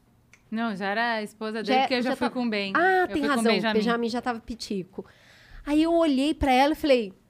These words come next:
Speaker 2: "Gostei dessa mina. Bonita ela, hein? Cabelaço, não sei o quê.
Speaker 1: Era
Speaker 2: E
Speaker 1: loira.
Speaker 2: toda desenvolta." Aí a gente começou a conversar nesse casamento. Pô, legal. Aí a gente começou a se seguir em redes sociais.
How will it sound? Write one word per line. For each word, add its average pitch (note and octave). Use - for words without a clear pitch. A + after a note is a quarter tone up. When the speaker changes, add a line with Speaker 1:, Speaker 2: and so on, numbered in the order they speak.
Speaker 2:
"Gostei B4+
dessa A#3
mina. F#3+
Bonita G#4+
ela, G3+
hein? B3+
Cabelaço, F#3+
não F#3
sei G3
o F#3
quê. A3
Speaker 1:
Era G3
Speaker 2:
E -
Speaker 1:
loira. G3
Speaker 2:
toda A#3
desenvolta." A3
Aí B4+
a -
gente F#4+
começou E4+
a -
conversar D#4
nesse D4
casamento. D#4
Pô, F#4
legal. D#4
Aí A#3+
a B3+
gente B3+
começou C4+
a -
se C#4
seguir B3
em C4+
redes A#3
sociais. G#3+